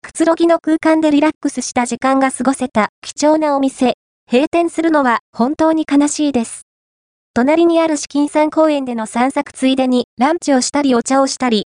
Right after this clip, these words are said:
テイクアウトも充実していましたし、駐車場も完備ということで、使い勝手のいいお店だったのに、最終営業日以降にも、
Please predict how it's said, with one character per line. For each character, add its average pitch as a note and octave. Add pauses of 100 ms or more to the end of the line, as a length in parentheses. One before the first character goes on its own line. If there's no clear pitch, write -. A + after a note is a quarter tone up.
(200)
テ B3
イ D#4
ク F4
ア F4+
ウ F4
ト D4+
も B3+
充 A#3+
実 C#4+
し -
て C#4+
い C#4+
ま C#4+
し -
た B3
し、 - (120)
駐 C4
車 D#4
場 D#4+
も D#4
完 D4+
備 C#4+
と A3+
い A3+
う A#3+
こ A#3+
と B3+
で、 A3+ (280)
使 -
い D#4
勝 E4
手 D4
の B3+
い C#4+
い C4+
お B3+
店 C4+
だ D4
っ -
た B3+
の A#3+
に、 G#3 (160)
最 C4
終 E4
営 E4+
業 F4
日 C4+
以 C4+
降 C#4
に A#3
も、 G#3